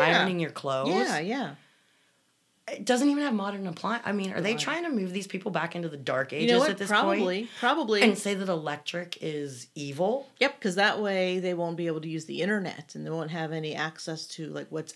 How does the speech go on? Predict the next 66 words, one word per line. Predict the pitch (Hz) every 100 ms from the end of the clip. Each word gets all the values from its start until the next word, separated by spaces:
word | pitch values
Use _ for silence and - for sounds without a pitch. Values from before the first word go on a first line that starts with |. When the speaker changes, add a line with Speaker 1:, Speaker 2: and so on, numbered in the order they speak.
| _
Speaker 2:
actually | 147 - - 160 156
going | 147 147 151
on. | 180 185
Speaker 1:
But | 202
how | 202
are | 208
they | 202
gonna | 190 175
charge | 170 170 160
their | 156
cell | 135 - 185
phones? | - - -
Solar. | - 151 139 131 110 - _ _ _ _ _ _ -
Speaker 2:
They | 208
might | 190 185
not | 190
be | 196
allowed | 202 220
to |
have | 269 370
cell | 480 453
phones. | - 139 - - _ _ _ _ _
Think | 285
about | 330 147 -
it. | -
Speaker 1:
I | - - -
don't | 127
know. | 123 120 120 117 - _ _ _
Speaker 2:
Think | - 311
about | 415 208 127
it. | -
Speaker 1:
I | 156
don't | 156 151
Speaker 2:
If |
you're | 226
going | 262 247
Speaker 1:
know. |
Speaker 2:
back | 233 233
in | 233 214
time | 220 226 226
to, |
like, | 190 185
Little | 196 208
House | 208 196 190
on | 185
the |
Prairie | 185 202 247
days, | 185 151 151
there | 180 175
are | 190
no | 214 160
cell | 160 170
phones. | 220 170 113 -
Speaker 1:
I | 175 - 180
don't | 185
know, | 180 185
but | 175
at | 165
some | - 185 190
point | 190 180 180
in | 170
this | 165 170
homework | 175 175 165 -
book, | 156 156
we're | - 165
gonna, | 185 185